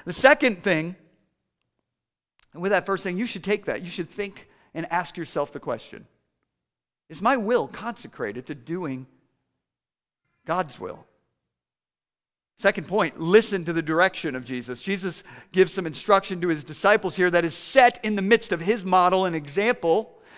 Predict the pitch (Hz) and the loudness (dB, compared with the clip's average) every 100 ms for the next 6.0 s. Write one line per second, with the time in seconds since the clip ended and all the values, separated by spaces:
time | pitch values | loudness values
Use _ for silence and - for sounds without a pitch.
0 | - - 170 175 160 - - 269 262 - | -20 0 4 4 0 -8 4 4 4 0
1 | 160 170 196 190 208 - - - _ _ | -2 0 0 2 2 0 -12 -20 _ _
2 | _ _ _ - 208 190 214 285 240 220 | _ _ _ -2 0 4 4 4 2 -2
3 | 208 247 240 254 240 185 220 226 254 226 | 4 8 8 6 -2 4 6 6 4 2
4 | - 226 214 226 208 196 180 165 190 196 | 4 6 6 4 0 -2 -6 2 2 2
5 | 202 208 196 196 - 233 285 208 131 | -2 0 -2 -2 -4 -2 -2 -2 -6